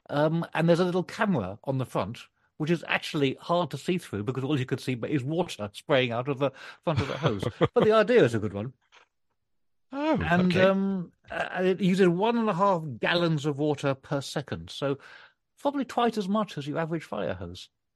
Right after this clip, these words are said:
Speaker 1: I would guess. Unless the water can be recovered in some way and fed back in. I don't know. Anyway, I thought that was quite a clever idea.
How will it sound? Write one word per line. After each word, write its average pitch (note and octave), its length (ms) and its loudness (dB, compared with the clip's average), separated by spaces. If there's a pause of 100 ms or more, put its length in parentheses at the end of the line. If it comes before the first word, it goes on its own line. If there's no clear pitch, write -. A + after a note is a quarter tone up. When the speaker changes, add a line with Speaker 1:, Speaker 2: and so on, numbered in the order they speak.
(400)
Speaker 1:
I - 60 -8
would F2+ 140 -8
guess. - 360 -12 (1300)
Unless C#3 260 0
the - 80 -4
water B2 300 -2
can B2+ 160 -6
be B2+ 100 0
recovered B2+ 480 0
in A2+ 140 -6
some B2 220 -8
way B2 140 -4
and B2+ 160 -6
fed A#2 220 -6
back A#2 220 -8
in. F2+ 200 -6 (500)
I G#2 100 -8
don't F#2 180 -10
know. - 160 -14 (340)
Anyway, C#3 320 2
I A#2+ 120 -2
thought D3 260 -2
that C3+ 100 -2
was C3+ 120 -4
quite - 380 -6
a D3+ 60 -6
clever A#2+ 420 -8
idea. G#2 460 -10